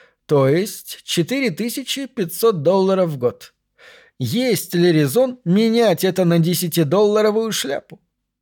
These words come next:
"Да нет, пожалуй". "Ну что ж, старина, я рад, что мы нашли общий язык. Теперь давайте пойдём дальше.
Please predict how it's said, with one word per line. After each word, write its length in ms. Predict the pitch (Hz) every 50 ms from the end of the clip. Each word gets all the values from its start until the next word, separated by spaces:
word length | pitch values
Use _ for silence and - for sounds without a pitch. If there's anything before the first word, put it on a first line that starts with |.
| _ _ _ _ _ _ _ _
"Да 460 | - 95 87 113 120 123 120 110 98 101 101 104 101 85 80 87
нет, 580 | 104 104 107 117 123 127 135 151 151 127 -
пожалуй". 440 | - 123 110 95 110 104 98 107 - _ _ _ _ _ _ _ _ _ _ _ _ _
"Ну 160 | 220 233 247
что 240 | 233 - - 226 208
ж, 60 | 165
старина, 360 | - - 190 185 175 165 170 165
я 220 | 160 165 165 160
рад, 200 | 160 196 226 220
что 200 | - - - 185
мы 80 | 175 175
нашли 320 | 165 160 143 - 170 170
общий 300 | 165 160 156 - 160 147
язык. 340 | 143 120 117 - 104 - _ _ - - - _
Теперь 300 | - - 147 175 170 156
давайте 380 | 156 156 156 165 156 - 165
пойдём 320 | 151 165 160 151 156 151 143
дальше. 460 | 127 123 117 110 101 - - 139